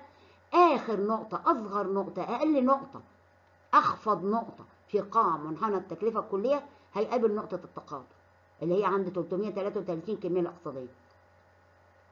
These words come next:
يبقى دي التكلفة الكلية. اما ارسم منها خط افقي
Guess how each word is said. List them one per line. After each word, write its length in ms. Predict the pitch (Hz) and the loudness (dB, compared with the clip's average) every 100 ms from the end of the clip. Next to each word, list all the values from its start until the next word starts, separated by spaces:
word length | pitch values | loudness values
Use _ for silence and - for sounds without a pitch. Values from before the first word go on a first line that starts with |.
| - | 4
يبقى 220 | 185 220 | 4 6
دي 80 | 202 | 2
التكلفة 460 | 269 233 220 226 208 | 4 4 6 4 4
الكلية. 420 | - 170 156 143 - - - - - | 2 2 2 -2 -8 -20 -20 -20 6
اما 200 | 226 233 | 8 10
ارسم 300 | 285 - 262 | 6 6 4
منها 420 | 247 262 254 170 - - - _ _ _ _ _ _ _ _ _ _ _ _ _ _ _ _ | 6 4 0 -2 -6 -12 -20 _ _ _ _ _ _ _ _ _ _ _ _ _ _ _ _
خط 340 | - 262 262 | 10 10 10
افقي 500 | 254 269 214 196 147 | 6 6 4 0 -6